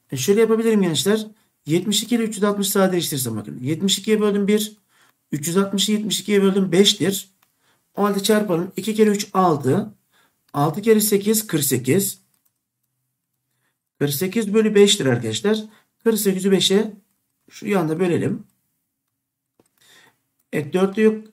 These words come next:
Kırk sekiz için, kırk sekizin içinde dokuz kere. Dokuz kere beş kırk beş. Evet, üç,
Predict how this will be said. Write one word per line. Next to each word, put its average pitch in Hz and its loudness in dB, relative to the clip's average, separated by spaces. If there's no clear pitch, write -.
Kırk 190 -4
sekiz 208 -4
için, 214 -4
kırk 156 -4
sekizin 190 0
içinde 202 -4
dokuz 185 -2
kere. 151 -2
Dokuz 214 -4
kere 202 4
beş 202 0
kırk 180 -4
beş. 165 -2
Evet, 131 -6
üç, 214 -2